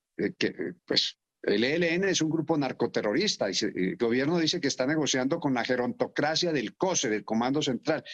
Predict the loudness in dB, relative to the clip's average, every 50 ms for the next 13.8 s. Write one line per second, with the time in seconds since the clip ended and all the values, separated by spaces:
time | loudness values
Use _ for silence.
0 | -14 -14 -10 -4 0 0 2 2 2 0 0 0 0 0 0 2 2 2 2 2
1 | 2 2 2 2 2 2 2 2 2 2 0 0 -2 -6 _ _ _ _ -2 0
2 | 2 2 2 0 0 0 0 0 0 -2 -2 -2 -2 -2 -2 -6 _ _ _ -2
3 | 0 2 2 0 0 -2 -4 -4 -2 -2 -2 0 0 0 0 2 2 2 2 0
4 | 0 0 0 0 2 2 2 2 0 0 0 -2 -2 0 -2 0 0 0 0 2
5 | 2 0 0 0 0 -2 -2 -4 -4 _ _ _ _ _ 0 0 2 2 0 0
6 | -2 -2 0 0 0 0 0 -2 -6 -10 _ _ -2 -2 0 0 0 0 0 0
7 | 0 0 0 2 2 2 2 2 2 2 2 0 0 -2 -2 -4 -4 -4 -2 0
8 | 0 2 2 2 2 0 0 0 2 2 2 2 2 2 2 2 0 0 -2 -2
9 | -2 -2 -2 -2 -2 -2 -2 -2 -2 -2 0 0 0 2 2 0 0 -2 -4 _
10 | _ _ _ _ _ _ 0 2 2 2 0 0 0 0 2 2 2 2 2 0
11 | 0 0 0 0 0 0 0 0 0 0 0 0 0 0 0 -2 0 0 0 0
12 | 0 0 0 0 0 0 -2 0 0 0 0 0 -2 -4 -2 -2 0 0 2 0
13 | 0 -2 -2 -2 0 0 2 2 2 2 0 0 -2 -2 -4